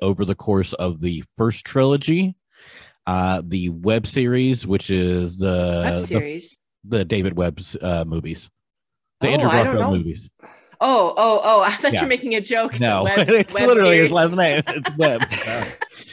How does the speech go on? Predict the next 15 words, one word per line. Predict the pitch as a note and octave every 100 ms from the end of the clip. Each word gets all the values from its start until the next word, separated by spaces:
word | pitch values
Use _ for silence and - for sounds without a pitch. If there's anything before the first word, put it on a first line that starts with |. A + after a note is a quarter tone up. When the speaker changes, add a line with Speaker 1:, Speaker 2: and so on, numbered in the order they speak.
| -
Speaker 1:
No, | B2+ B2+ G#2+
so, | A#2 A2+ G#2+
uh, | A#2 A2+ A2
the | A#2
Raimi | A#2+ C3+ C#3+ C#3+ C#3 - _ _ A#2
trilogy, | - C#3+ C#3 C3+ C3+ C3 _ _
uh, | G#2 G2+
the | G2+ G#2+
Webb, | A2 A2+ A2 G#2
uh, | A2 G#2+ G#2 G#2 G2+
two | - C3+
movies | A#2+ A#2 A2+ A#2+ A2 G2+
with | G2
Andrew | G2 F#2+
Garfield. | G#2 A2 - A2 A2